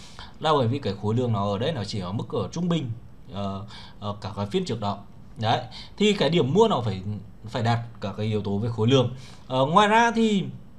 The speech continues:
à, các bạn phải lưu ý rằng những cái cổ phiếu mạnh nhất bao giờ cũng sẽ là cái cổ phiếu mà diện,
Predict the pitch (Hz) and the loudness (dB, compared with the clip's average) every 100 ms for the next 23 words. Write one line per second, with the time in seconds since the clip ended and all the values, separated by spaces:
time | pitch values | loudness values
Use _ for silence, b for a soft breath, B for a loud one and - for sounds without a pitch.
0 | - - - - - 127 151 156 156 151 | -20 -20 -10 -6 -4 -2 2 4 4 4
1 | 160 247 147 127 175 170 156 110 110 113 | 2 2 2 4 2 2 0 -2 0 -2
2 | 107 110 123 120 - 170 202 196 196 170 | -2 -2 -2 -2 0 2 2 2 0 0
3 | 131 101 - 110 92 92 90 123 117 104 | -2 -6 -4 -4 -6 -8 -6 -4 -4 -4
4 | 101 101 113 117 | -4 -2 0 0